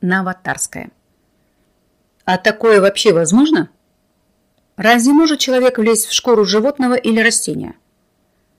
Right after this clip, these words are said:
Насчет растений не скажу, а вот легенд об оборотнях в наших исторических хрониках полно.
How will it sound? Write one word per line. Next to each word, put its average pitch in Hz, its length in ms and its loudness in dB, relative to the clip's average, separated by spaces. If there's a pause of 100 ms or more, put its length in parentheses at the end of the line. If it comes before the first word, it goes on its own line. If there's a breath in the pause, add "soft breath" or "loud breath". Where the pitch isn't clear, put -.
(220)
Насчет 185 320 -4
растений 196 380 -2
не 180 120 0
скажу, 269 500 -2 (640)
а 196 120 -2
вот 220 180 -4
легенд 220 560 -2 (100)
об 196 380 -2
оборотнях 220 520 -2
в - 60 -16
наших 190 340 -4
исторических 185 560 -6
хрониках - 520 -6
полно. 277 420 0